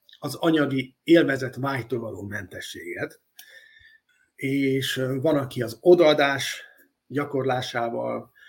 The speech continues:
van, aki a lemondás gyakorlásával, ö, és, ö, én természetesen egy olyan iskolát követek, ahol az odaadás gyakorlásával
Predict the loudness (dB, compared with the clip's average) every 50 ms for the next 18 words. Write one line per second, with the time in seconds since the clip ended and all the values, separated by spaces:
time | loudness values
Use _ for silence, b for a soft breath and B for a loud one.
0 | b b -4 -2 -2 -2 -2 -2 -2 -2 0 2 2 2 2 2 2 4 2 2
1 | 2 0 -2 -4 -4 -2 -4 -4 0 2 0 0 0 -2 -6 -6 -6 -6 -6 -6
2 | -6 -6 -8 -8 -10 -14 _ _ _ _ _ _ _ _ _ b b b b b
3 | b b b -12 -10 -8 -8 -8 -10 -12 -8 -6 -4 -2 -2 -2 -2 -4 -6 -8
4 | -6 -6 -6 -6 -6 -8 -10 -12 -16 -20 _ _ _ _ _ -6 -6 -4 -4 -2
5 | -2 -2 -2 -4 -6 -10 -10 -10 -10 -8 -8 -8 -8 -2 0 2 2 2 0 -4
6 | -8 -8 -8 -8 -10 -10 -8 -6 -6 -6 -6 -8 -10 -12 -10 -10 -8 -6 -6 -8
7 | -8 -8 0 4 4 4 4 0 -4 -6 -8 -8 -8 -8 -6 -6 -8 -8 -10 -12
8 | _ -6 -6 -6 -4 -6 -6 -6 -6 -6 -8 -6 -6 -6 -6 -4 0 4 4 4
9 | 4 4 0